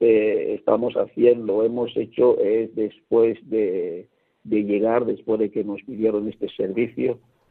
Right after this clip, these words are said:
pues hemos tenido una primera salida para saludar a, a todos los feligreses de nuestra, eh, joven diócesis y, y, pues hemos reparado también,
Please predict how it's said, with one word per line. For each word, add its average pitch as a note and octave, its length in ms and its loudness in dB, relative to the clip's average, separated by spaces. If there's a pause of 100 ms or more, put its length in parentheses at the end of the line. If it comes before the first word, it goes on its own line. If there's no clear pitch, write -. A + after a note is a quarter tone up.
(240)
pues A2 220 0
hemos C3 340 -2
tenido A#2+ 400 2
una A2 300 -4
primera G#2 480 -8
salida A2+ 420 -4
para F2+ 420 -10 (140)
saludar G#2 460 -2
a, F2+ 220 -8 (500)
a - 320 0
todos A2+ 180 4
los G2 180 -2 (120)
feligreses C3+ 800 2
de G2 100 -6
nuestra, F2 600 -10 (540)
eh, F2 340 -10
joven G2+ 420 -2
diócesis B2 560 0 (340)
y, F#2 720 -8 (540)
y, F#2+ 440 -14 (340)
pues D3 260 4 (220)
hemos D#3 260 2
reparado C#3+ 580 0
también, A#2 600 0